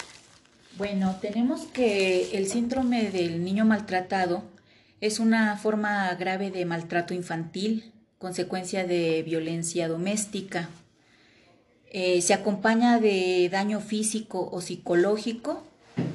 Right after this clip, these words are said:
inferido a un niño mediante agresiones reiteradas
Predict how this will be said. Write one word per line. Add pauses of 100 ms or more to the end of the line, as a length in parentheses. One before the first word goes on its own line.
(100)
inferido
a
un
niño
mediante
agresiones
reiteradas